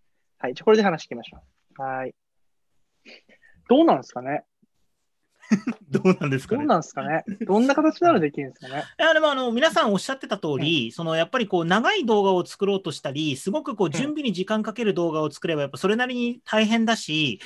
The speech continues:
Speaker 1: うん。
Speaker 2: あの、一回作ったら、なん-、ね、その、それなりにこう、ね、こう、ひ-、あの、まあ、疲労感というか、あれもあるし、でも、
Speaker 1: うん。
Speaker 2: やっぱりそれって一回見てもらったら終わりになってしまう可能性もすごく高い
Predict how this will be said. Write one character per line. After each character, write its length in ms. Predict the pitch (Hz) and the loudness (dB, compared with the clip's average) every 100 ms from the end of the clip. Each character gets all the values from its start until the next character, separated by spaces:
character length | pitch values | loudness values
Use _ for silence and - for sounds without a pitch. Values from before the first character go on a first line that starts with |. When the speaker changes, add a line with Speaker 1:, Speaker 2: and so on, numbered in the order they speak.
| - - - | -18 -18 -2
Speaker 1:
う 60 | 202 | 2
ん。 20 | |
Speaker 2:
あ 100 | 180 | 2
の、 500 | 160 160 160 160 151 - | 0 -2 -2 -4 -8 -10
一 140 | 180 143 | -12 -4
回 220 | 247 233 | 0 0
作 180 | - 254 | -4 -10
っ 20 | |
た 160 | - 175 | 0 2
ら、 360 | 143 127 110 - 170 | 4 2 -2 -12 -8
な 140 | 160 | -6
ん-、 100 | 151 _ _ | -6 _ _
ね、 200 | 170 135 | -6 -6
そ 120 | - 143 | -6 -8
の、 420 | 127 123 127 131 - | -6 -6 -8 -12 -10
そ 140 | 156 | -6
れ 60 | 156 | -2
な 100 | 156 | -2
り 80 | |
に 120 | 156 139 | -2 -4
こ 440 | 139 135 127 - | -2 -2 -4 -10
う、 80 | _ _ _ - _ 151 | _ _ _ -20 _ -12
ね、 120 | 127 | -12
こ 160 | - 107 | -10 -12
う、 40 | |
ひ-、 300 | - - - | -12 -20 -20
あ 100 | 120 110 | -16 -14
の、 180 | 107 - | -16 -12
ま 100 | 123 | -14
あ、 20 | |
疲 140 | - 143 | -8 -4
労 160 | 143 | -4
感 220 | - 110 | -4 -8
と 80 | 107 | -8
い 20 | |
う 60 | 104 | -10
か、 100 | 104 | -8
あ 60 | 120 | -6
れ 60 | |
も 120 | 127 | -6
あ 60 | 127 | -6
る 80 | 127 | -8
し、 160 | 131 | -10
で 100 | 226 | -6
も、 80 | 277 | -2
Speaker 1:
う 40 | 254 | 0
ん。 180 | - - - - | 0 -2 -12 -8
Speaker 2:
や 60 | |
っ 40 | 202 | 2
ぱ 80 | 294 | 2
り 80 | |
そ 80 | 214 | 2
れ 80 | 247 | -2
っ 40 | 254 | -4
て 240 | 262 247 | -2 -2
一 180 | - - | -2 -6
回 220 | 247 254 | -2 -2
見 100 | 269 | -2
て 60 | 254 | -2
も 120 | 170 | 0
ら 60 | |
っ 80 | 120 | 0
た 80 | 156 | 0
ら 80 | 135 | 0
終 80 | 131 | 0
わ 80 | |
り 100 | 139 | -2
に 80 | 147 | -2
な 120 | 147 | -4
っ 60 | 151 | -6
て 80 | 131 | -10
し 120 | 135 | -8
ま 100 | 120 | -8
う 40 | 110 | -8
可 140 | 120 | -8
能 120 | 117 | -8
性 140 | - 120 | -8 -10
も 120 | 113 | -10
す 120 | - | -10
ご 100 | 139 | -10
く 80 | - | -10
高 300 | - - 117 | -14 -8 -6
い 220 | 107 | -6